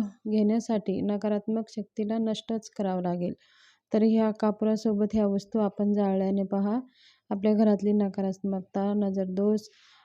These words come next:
आणि करणीबाधा जे काही आहे, त्या सगळ्या शक्तीचा नाश होईल. त्याचबरोबर आपण हे जाळत असताना तर स्वामी समर्थ मंत्र जप करायचा आहे. ते शांत झाल्याच्या नंतर मग त्याचं काय करावे?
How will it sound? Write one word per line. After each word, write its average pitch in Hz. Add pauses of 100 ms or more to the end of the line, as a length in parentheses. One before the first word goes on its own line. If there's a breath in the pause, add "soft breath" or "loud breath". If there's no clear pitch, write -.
(140 soft breath)
आणि 214 (100)
करणीबाधा 196
जे 202
काही 226
आहे, 190 (340)
त्या 208
सगळ्या 208
शक्तीचा 208
नाश 202
होईल. 190 (2250 soft breath)
त्याचबरोबर 226
आपण 226
हे 226
जाळत 214
असताना 220
तर 208
स्वामी 208
समर्थ 208
मंत्र 208
जप 214
करायचा 202
आहे. 208
ते 220
शांत 233
झाल्याच्या 208
नंतर 196
मग 202
त्याचं 214
काय 196
करावे? 180